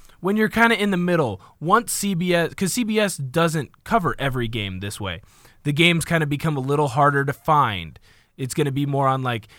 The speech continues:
C B S S N or on N F L Network. So the numbers are gonna go down to a degree, but at the same time, I judge it being successful on, are you able to borderline compete with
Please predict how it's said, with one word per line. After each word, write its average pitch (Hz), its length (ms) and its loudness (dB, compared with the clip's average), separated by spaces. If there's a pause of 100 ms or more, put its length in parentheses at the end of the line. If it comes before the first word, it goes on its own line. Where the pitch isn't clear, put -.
(100)
C - 220 -4
B 151 180 0
S 135 180 -2
S 143 280 -2
N 175 440 0
or 123 300 -2
on 120 200 -2
N 135 120 -2
F 139 100 -4
L 170 100 2
Network. 180 340 0 (340)
So 202 340 4 (220)
the 202 140 4
numbers 254 440 6
are 233 80 6
gonna 175 200 0
go 143 180 0
down 113 380 -4
to 190 120 -2
a 202 40 0
degree, 208 420 -4 (460)
but 202 100 2
at 196 120 0
the 196 100 0
same 233 280 0
time, 190 400 2
I 180 200 8
judge 185 320 0
it 156 180 -2
being 151 220 -2
successful 135 840 -2
on, 113 480 0 (840)
are 185 160 8
you 226 280 2
able 170 400 2
to 151 380 0
borderline 156 1000 2
compete 139 600 -4
with 117 400 -4